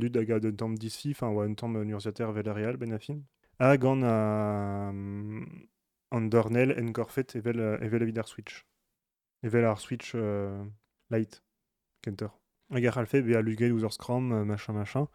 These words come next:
Hag a vefe galodus a war, galodus org ed ar Switch. Euh, c'hallfe c'hoari, euh, gant c'hoarioù, euh, tri D, bras a tout. Hag a vefe var, euh, var SteamOS, neuze, euh, diazet var Arch Linux.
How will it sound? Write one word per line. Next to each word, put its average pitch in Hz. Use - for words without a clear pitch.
Hag 120
a -
vefe 117
galodus 113
a 107
war, 127
galodus 107
org 113
ed 110
ar 101
Switch. -
Euh, 107
c'hallfe 117
c'hoari, 120
euh, 104
gant 113
c'hoarioù, 110
euh, 104
tri -
D, 110
bras 110
a 104
tout. -
Hag 120
a 113
vefe 113
var, 127
euh, 107
var 110
SteamOS, 120
neuze, 110
euh, 104
diazet 110
var 110
Arch -
Linux. -